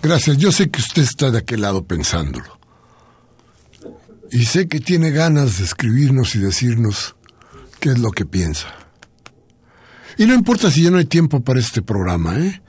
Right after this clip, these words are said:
Para el siguiente podemos hacerlo. Y podemos seguir hablando el tiempo que usted quiera,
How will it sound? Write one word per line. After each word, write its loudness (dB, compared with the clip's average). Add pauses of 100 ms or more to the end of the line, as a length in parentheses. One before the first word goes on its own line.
(640)
Para -2
el -2
siguiente 0
podemos 0
hacerlo. -6 (1120)
Y 4
podemos 2
seguir 2
hablando 2
el 0
tiempo 0
que -6
usted -4
quiera, -2